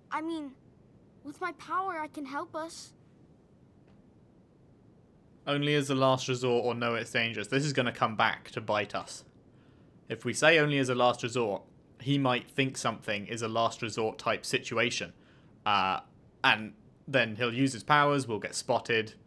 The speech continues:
Speaker 2: you know. Or, no, it's dangerous, but then we might be in a bad situation in the future and he won't use his powers, and then we get stuffed. So,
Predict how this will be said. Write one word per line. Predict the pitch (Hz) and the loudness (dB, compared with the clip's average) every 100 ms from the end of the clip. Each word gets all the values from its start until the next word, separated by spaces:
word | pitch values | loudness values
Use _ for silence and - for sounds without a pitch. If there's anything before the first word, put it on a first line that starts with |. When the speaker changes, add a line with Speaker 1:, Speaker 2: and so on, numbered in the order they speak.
| - - - - - - - | -20 -20 -20 -20 -20 -20 -4
Speaker 2:
you | 120 | -2
know. | 95 92 - _ - - - _ - _ - - _ - - - | -2 -6 -12 _ -20 -20 -20 _ -20 _ -20 -20 _ -20 -20 -4
Or, | 160 151 113 | 4 4 4
no, | 123 139 | 4 4
it's | 135 - | 2 2
dangerous, | 135 143 131 95 104 131 | 2 2 2 -2 -4 -2
but | 131 117 | -2 2
then | 120 120 117 | 2 2 -2
we | 123 | -4
might | 120 117 | 0 0
be | 117 | 0
in | 117 | -2
a | |
bad | 110 117 113 | 0 -2 -2
situation | - 127 123 113 110 110 | -4 -6 -4 -2 -2 -6
in | |
the | 110 | -6
future | 120 - 117 | -6 -2 0
and | 110 113 | 0 -4
he | - | -8
won't | 107 104 120 175 - - - - - | -10 -2 0 0 -4 -14 -20 -20 -10
use | 113 101 | -8 -6
his | 104 | -8
powers, | - 98 95 107 127 | -6 -4 -2 -4 -4
and | 113 113 | -8 -2
then | 123 117 | 2 2
we | 110 | 2
get | 104 - | -2 -2
stuffed. | - 117 - - | -2 -2 -4 -6
So, | - 110 101 | -2 0 -2